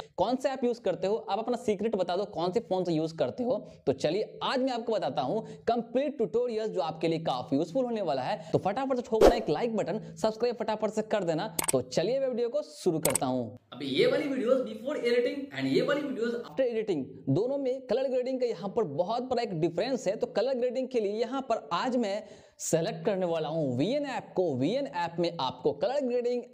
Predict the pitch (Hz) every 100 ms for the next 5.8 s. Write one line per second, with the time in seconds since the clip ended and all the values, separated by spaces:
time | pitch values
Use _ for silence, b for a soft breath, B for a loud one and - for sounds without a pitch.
0 | 160 180 175 175 190 202 170 175 196 247
1 | 247 180 143 - 226 214 - - 180 220
2 | 226 254 247 262 262 247 147 - b -
3 | 175 233 254 262 226 226 233 220 226 247
4 | 247 - 208 214 - - 160 - 180 165
5 | 151 160 151 226 240 247 233